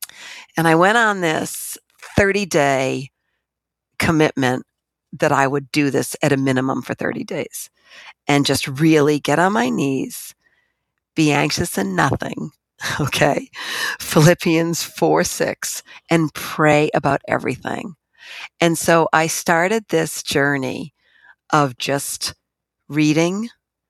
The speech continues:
the Word and being prayerful about, "What is your will for me? How do you want to use me? I know you don't need me. You don't need any of us.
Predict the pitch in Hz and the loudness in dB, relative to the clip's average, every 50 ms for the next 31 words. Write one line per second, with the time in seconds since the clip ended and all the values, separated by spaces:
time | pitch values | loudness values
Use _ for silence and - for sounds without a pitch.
0 | _ _ _ _ - - 185 160 147 139 135 127 123 123 - 214 - - _ _ | _ _ _ _ -6 -4 -2 0 2 2 2 2 0 -2 -4 -6 -10 -14 _ _
1 | _ _ _ _ _ _ _ _ _ _ _ - 160 147 - 151 147 143 139 - | _ _ _ _ _ _ _ _ _ _ _ -4 -2 0 0 0 0 0 -2 -4
2 | - - - 160 151 151 156 - - - 131 131 139 139 131 170 - _ _ _ | -6 -4 0 2 2 2 0 -2 -4 -4 -2 -2 -2 -2 -2 -4 -8 _ _ _
3 | _ - 160 156 131 - - 247 277 269 180 151 147 160 - - - - _ _ | _ 0 0 2 2 4 2 4 4 4 2 0 -2 -4 -6 -10 -14 -16 _ _
4 | - 156 160 151 170 160 151 - - 180 180 175 156 147 160 147 139 139 135 139 | -2 0 0 0 0 -2 -4 -6 -6 -6 -8 -8 -8 -4 -2 0 0 2 2 0
5 | 143 135 151 - _ _ _ _ _ _ _ - - - - - 139 131 131 131 | 0 -2 -4 -6 _ _ _ _ _ _ _ -20 -20 -18 -12 -8 -6 -4 -4 -4
6 | 127 131 233 254 - - 220 - _ _ _ _ _ _ _ _ _ _ _ _ | -6 -6 -8 -8 -8 -10 -14 -16 _ _ _ _ _ _ _ _ _ _ _ _
7 | _ _ _ _ _ _ _ _ _ _ _ _ _ _ _ _ _ _ - - | _ _ _ _ _ _ _ _ _ _ _ _ _ _ _ _ _ _ -8 -4
8 | - - 156 151 151 151 151 151 151 160 165 180 185 _ _ _ _ _ _ - | 0 2 4 6 6 6 4 2 0 -2 -4 -6 -8 _ _ _ _ _ _ -8
9 | 185 185 185 190 185 175 165 165 151 143 143 - - - - - 147 139 151 147 | -6 -6 -4 -4 -6 -6 -4 -4 -2 -2 -2 -4 -6 -8 -8 -6 -6 -2 0 0
10 | 147 139 - - 127 123 - - - - 170 175 170 175 185 208 226 214 214 175 | 0 0 -2 -4 -6 -6 -6 -2 2 4 4 6 6 6 4 2 2 -2 -2 0
11 | - 160 143 139 - 139 135 135 143 156 170 160 - - - - - - - _ | 2 2 2 2 0 0 0 2 2 2 2 0 -2 -6 -6 -6 -8 -10 -12 _
12 | _ _ _ _ _ _ _ _ _ _ _ _ - 170 170 185 180 175 - 170 | _ _ _ _ _ _ _ _ _ _ _ _ -4 -2 2 4 4 4 4 2
13 | 165 160 165 165 165 160 151 139 131 117 - - - - - - - - | 2 2 2 2 2 2 0 0 0 -2 -4 -6 -8 -10 -14 -14 -16 -18